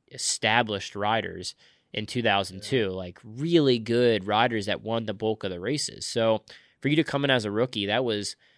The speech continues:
Speaker 1: that was big. And then you won again in two thousand three, two thousand four. You pretty much won a race every year there for a long time.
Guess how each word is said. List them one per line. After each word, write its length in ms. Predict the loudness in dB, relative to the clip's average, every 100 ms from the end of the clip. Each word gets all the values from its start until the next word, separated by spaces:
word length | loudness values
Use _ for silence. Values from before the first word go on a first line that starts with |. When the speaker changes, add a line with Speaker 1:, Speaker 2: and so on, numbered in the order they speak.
| _ _ -2
Speaker 1:
that 140 | 0
was 100 | 0
big. 300 | 2 2 2
And 100 | 0
then 100 | -4
you 120 | -4 -2
won 200 | 0 0
again 360 | 4 4 4
in 80 | 0
two 160 | -4 0
thousand 380 | 0 0 -6
three, 520 | -2 0 2 2 0 -4 _ _ _ -10
two 140 | 0
thousand 340 | 2 2 -2 -4
four. 280 | 2 6 6
You 100 | 2
pretty 180 | -2
much 140 | -2 -2
won 440 | -2 0 -2 -8 _ -8
a 80 | -4
race 320 | 2 2 2
every 240 | 0 0
year 180 | 0 0
there 140 | 0 -2
for 140 | -4
a 80 | -4
long 260 | -4 -6 -8
time. 460 | -6 -6 -6 -10